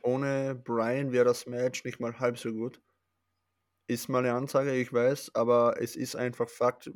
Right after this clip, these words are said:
Bryan hat so viele geile Promos gecuttet, jede Woche bei SmackDown, die muss man sich mal ansehen. Es war so geil, die Fehde hat fast nur gelebt von ihm. Und das war gefühlt schon bevor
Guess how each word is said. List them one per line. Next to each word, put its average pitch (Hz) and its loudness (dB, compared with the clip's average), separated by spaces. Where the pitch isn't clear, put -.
Bryan 127 -2
hat 127 0
so 147 2
viele 139 2
geile 139 4
Promos 143 0
gecuttet, 135 -2
jede 135 2
Woche 131 4
bei 127 4
SmackDown, 127 -2
die 123 -2
muss 120 -6
man 131 -6
sich 127 -8
mal 123 0
ansehen. 123 -4
Es 117 -6
war 123 -6
so 135 -6
geil, 127 4
die 127 -4
Fehde 127 0
hat 123 2
fast 127 0
nur 127 -6
gelebt 123 -2
von 117 -4
ihm. 123 -6
Und 117 -4
das - -6
war 123 4
gefühlt 131 -4
schon 131 -2
bevor 131 2